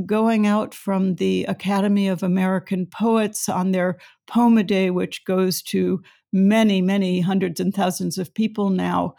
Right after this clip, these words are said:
on the day of the last president's inauguration. So January twentieth, twenty seventeen.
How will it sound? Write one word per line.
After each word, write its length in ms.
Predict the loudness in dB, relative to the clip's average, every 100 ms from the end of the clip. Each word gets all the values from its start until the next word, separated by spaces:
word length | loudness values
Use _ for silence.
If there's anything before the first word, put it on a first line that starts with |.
| -18 -20 -20 _ -2
on 200 | 2 2
the 120 | 0
day 480 | 0 0 2 0 -2
of 380 | -2 -2 -4 -8 _ _ _ -8
the 520 | -2 0 2 0 -4 _
last 600 | 0 2 2 0 -6 -12
president's 720 | -4 -2 -2 -4 -2 -4 -4 -4
inauguration. 1000 | -2 0 0 0 -2 0 -2 -2 -8 -10 -18 _ _ _ _ _ _
So 420 | -8 -4 -2 -2 -4
January 720 | -2 0 2 2 2 2 0
twentieth, 760 | -2 -2 -2 0 0 -2 -6 -18
twenty 320 | -4 -4 -2
seventeen. 1000 | -4 -4 -6 -4 -6 -4 -2 0 0 -4